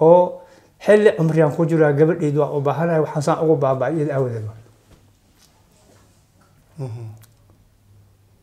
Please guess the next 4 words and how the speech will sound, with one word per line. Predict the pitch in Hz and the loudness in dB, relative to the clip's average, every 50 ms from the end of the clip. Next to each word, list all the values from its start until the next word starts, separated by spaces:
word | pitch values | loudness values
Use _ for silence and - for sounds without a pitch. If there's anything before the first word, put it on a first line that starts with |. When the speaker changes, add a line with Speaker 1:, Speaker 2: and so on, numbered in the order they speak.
| _ _ _ _ _ _ _ _ _ _ _ _ _ _ _ _ _ _ _ _ _ _ - _ _ - | _ _ _ _ _ _ _ _ _ _ _ _ _ _ _ _ _ _ _ _ _ _ -20 _ _ -4
Speaker 2:
Niyadda | 170 196 170 156 147 | -4 -4 -4 -2 0
kaga | 151 147 143 | 2 2 2
taagan | 143 143 135 135 127 | 0 -2 -4 -4 -6
tahay? | 127 110 90 98 | -8 -12 -14 -14